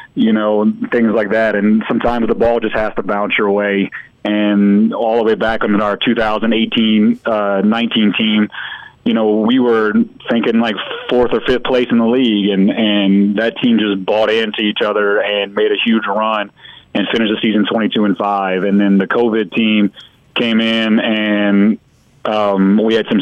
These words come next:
seniors that year, and it was like, "Hey, we're gonna get this done." And, and we lose two conference, or really one conference game, and then lost in the, in the finals in the tournament. Um, so I think we're there. There's a lot of things that have to go into, to winning a championship. We just talk about, "Hey, we wanna get better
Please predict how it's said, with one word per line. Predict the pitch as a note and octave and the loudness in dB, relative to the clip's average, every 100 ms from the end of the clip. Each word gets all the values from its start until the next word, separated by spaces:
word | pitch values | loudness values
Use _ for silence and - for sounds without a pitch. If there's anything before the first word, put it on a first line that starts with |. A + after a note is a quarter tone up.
| - | 0
seniors | A#2+ A#2 G#2+ | 2 2 0
that | A2 A2 | 0 0
year, | G#2 G#2 G2+ G2+ | 0 0 0 2
and | G2+ | 0
it | |
was | F#2 | 0
like, | G2+ | 0
"Hey, | A2 | 0
we're | A2+ | 0
gonna | B2 G#2+ | 0 0
get | G#2 | 0
this | G#2+ F#2 | 0 0
done." | G2+ A2+ F#2+ | -2 -2 -2
And, | F#2 G2 | 0 0
and | G2+ G2 G#2 G#2 G#2+ | 2 2 2 0 -4
we | G#2+ | -4
lose | G#2+ G#2 | -4 -2
two | A2+ | -4
conference, | G#2+ G#2 G#2+ G#2 G2 _ | -2 -4 -4 -8 -10 _
or | G#2+ G#2+ | 0 2
really | A2 A#2+ | 2 2
one | G#2+ G#2+ B2 | 2 0 0
conference | A#2 G#2 G#2+ G2+ | -2 -2 -4 -4
game, | G#2+ G2+ | -2 0
and | G2+ | 0
then | G2+ | 0
lost | G2+ G#2 G2 | 0 0 0
in | G#2 | 0
the, | G#2 | 2
in | G#2 | 0
the | F#2+ | 0
finals | G#2+ G#2+ G2+ | -2 -2 -2
in | G2 | -2
the | F#2 | -2
tournament. | G#2+ G#2 G2 - _ - _ _ _ - | -2 0 -2 -4 _ -20 _ _ _ -6
Um, | A2 G#2 G2 F#2+ F#2+ A2 - - | -2 0 0 2 2 2 -2 -4
so | B2+ | -2
I | B2+ | 0
think | D3 C3+ | 0 2
we're | B2 | 2
there. | A#2 B2+ | 4 2
There's | A#2 | 0
a | A2+ | 2
lot | A2+ A#2 | 2 0
of | |
things | B2+ A2+ | 0 0
that | G#2 | 0
have | A2 | -2
to | - | -4
go | G2 G#2 | -2 0
into, | G#2+ A2 A2 G#2+ | 0 0 0 -2
to | - A2 | 0 0
winning | G#2+ A2 G#2 | 0 0 0
a | |
championship. | - A2 A2+ G#2+ - A2+ | -2 -4 -4 -4 -2 -2
We | G#2 A#2+ | -2 -2
just | A#2+ A2 | -2 -4
talk | A2+ G#2 | -4 -2
about, | G2+ G2+ G2 | -2 -2 0
"Hey, | G#2+ | 0
we | A#2 | 0
wanna | A#2+ G#2+ | -2 -4
get | G#2+ - | -4 -4
better | G#2+ G#2 G2+ | -2 0 -2